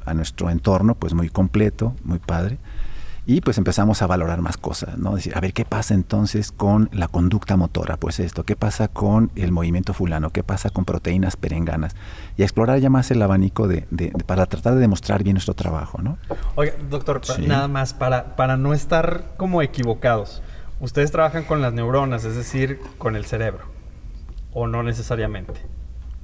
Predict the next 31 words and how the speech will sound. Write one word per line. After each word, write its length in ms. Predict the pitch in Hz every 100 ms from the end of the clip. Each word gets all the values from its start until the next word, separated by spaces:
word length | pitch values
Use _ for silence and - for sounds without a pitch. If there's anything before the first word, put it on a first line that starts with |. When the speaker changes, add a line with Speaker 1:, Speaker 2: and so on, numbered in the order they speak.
| -
Speaker 1:
Con 160 | 104 113
muchas 280 | 131 127 127
áreas 260 | 117 110
del, 200 | 98 90
del 140 | 87 85
sistema 280 | 101 101
nervioso. 340 | 90 80 78 120
Speaker 2:
Del 80 | 117
sistema 340 | 127 151 165
nervioso 600 | 151 120 123 120 147 117
en 100 | 113
Speaker 1:
En 60 | 110
Speaker 2:
general. 200 | 107 101
Speaker 1:
general, 260 | - 78 80
sí. 240 | - - - - -
Speaker 2:
Y 180 | 135 135
el 160 | 135
sistema 340 | 143 110 147 160
nervioso, 600 | 160 160 151 131 139 160
o 60 | -
sea, 160 | 104
con 160 | 110 104
los 100 | 107
experimentos 800 | 110 - 110 113 123 135 123 -
o, 120 | 113
o 280 | 104 107 104
las 440 | 104 104 165 -
po-, 260 | - - - -
poner 260 | 120 110 117
a 140 | 123
prueba 420 | 143 131 123 135